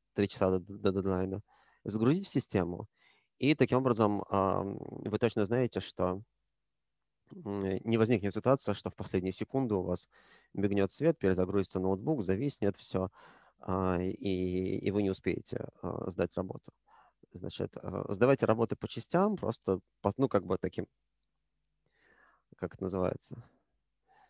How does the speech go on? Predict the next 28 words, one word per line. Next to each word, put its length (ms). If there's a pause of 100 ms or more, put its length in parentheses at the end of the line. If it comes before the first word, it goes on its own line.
(220)
накапливающимся 840
итогом. 420 (440)
Э, 280
значит, 340 (200)
м, 440 (380)
вписываете 640 (220)
решение 640
тех 140
задач, 220
которые 300
у 20
вас 180
есть, 300 (160)
загружаете. 760 (600)
М, 200 (120)
д-, 220 (220)
решили 300
еще 260
сколько-то, 540 (220)
записали 480
в 80
тот 140
же 80
самый 260
документ 500 (160)
еще 440 (120)
каких-то 340
решений, 420